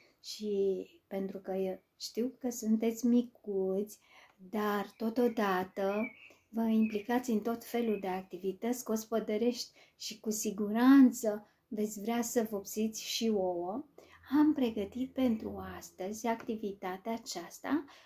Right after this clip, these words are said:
într-un fel puțin mai deosebit. Materialele de care avem nevoie, eu mi le-am adus la îndemână și sunt o pensulă, un bol cu apă,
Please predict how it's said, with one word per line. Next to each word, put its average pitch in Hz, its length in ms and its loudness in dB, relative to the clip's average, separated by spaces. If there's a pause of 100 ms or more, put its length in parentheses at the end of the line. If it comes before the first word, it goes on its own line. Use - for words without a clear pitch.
(140)
într-un 247 500 2
fel 302 340 4
puțin 254 540 2
mai 226 200 2
deosebit. 214 760 -4 (680)
Materialele 220 800 4
de 269 200 2
care 226 240 -2
avem 220 360 0
nevoie, 196 800 0 (280)
eu 220 640 2
mi 214 160 -2
le-am 208 200 2
adus 196 340 -2
la 240 140 4
îndemână 202 920 2 (300)
și 320 580 2 (200)
sunt 220 640 2 (1080)
o 254 100 -4
pensulă, 196 840 -2 (360)
un 247 200 4
bol 233 280 6
cu 190 200 -8
apă, 247 680 2